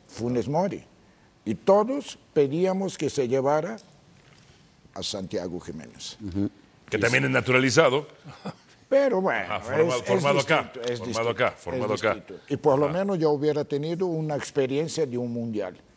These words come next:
Speaker 1: Hubiera sido otra cosa. Ahora, Julián, yo creo que no va a iniciar,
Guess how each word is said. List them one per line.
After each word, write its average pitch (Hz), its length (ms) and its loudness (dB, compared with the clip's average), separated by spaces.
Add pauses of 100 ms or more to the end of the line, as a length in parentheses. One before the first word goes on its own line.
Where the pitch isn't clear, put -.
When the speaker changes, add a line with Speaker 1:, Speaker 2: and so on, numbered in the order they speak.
(760)
Speaker 1:
Hubiera 104 260 -2
sido 95 320 -8
otra 90 160 -12
cosa. - 320 -14 (220)
Ahora, 135 380 6 (340)
Julián, 139 540 2 (720)
yo 113 140 0
creo 180 240 0
que 269 100 -4
no 120 160 -2
va 107 100 0
a 90 40 -4
iniciar, 104 480 -6